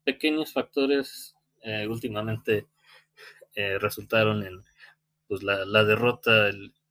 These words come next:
de Pumas, eh, pues, un fracaso de,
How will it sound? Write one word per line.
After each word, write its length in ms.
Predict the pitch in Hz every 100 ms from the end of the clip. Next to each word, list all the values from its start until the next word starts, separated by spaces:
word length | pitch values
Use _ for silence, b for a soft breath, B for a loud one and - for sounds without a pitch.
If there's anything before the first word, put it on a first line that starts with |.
| _ _
de 80 | 104
Pumas, 640 | - 135 135 135 - - -
eh, 140 | - 190 190
pues, 160 | _ 104
un 160 | 95 _ 95 90 _ _ _
fracaso 560 | - 101 107 101 - 98
de, 220 | 90